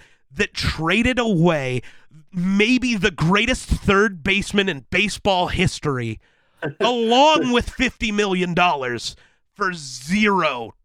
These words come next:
Speaker 1: top prospects. Not a single prospect that he got back was top twenty-five in the Cardinals farm system. One of the greatest players to ever live. You got nothing.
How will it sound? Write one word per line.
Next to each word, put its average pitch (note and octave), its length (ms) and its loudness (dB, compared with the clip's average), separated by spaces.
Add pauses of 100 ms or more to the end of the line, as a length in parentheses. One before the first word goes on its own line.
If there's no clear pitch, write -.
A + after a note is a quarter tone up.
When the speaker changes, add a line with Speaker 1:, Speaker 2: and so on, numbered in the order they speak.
(140)
Speaker 1:
top - 360 -2
prospects. - 800 -6 (920)
Not F#3+ 180 0
a E3 40 -4
single A3+ 420 -2
prospect F#3 600 -2
that E3+ 100 -2
he D#3+ 60 -4
got D#3+ 200 -2
back D3 220 -4
was C#3+ 120 -6
top F3 260 0
twenty-five D#3 600 -2
in C#3+ 80 -8
the C3+ 80 -8
Cardinals C3+ 440 -4
farm C3 260 -6
system. A2+ 380 -14 (1600)
One G3 160 -2
of G3 60 -2
the E3 60 0
greatest G3+ 400 -2
players F3+ 340 0
to E3+ 120 -6
ever E3+ 180 -4
live. D3+ 480 -8 (640)
You D3+ 160 -4
got D3 260 -4
nothing. A2 380 -12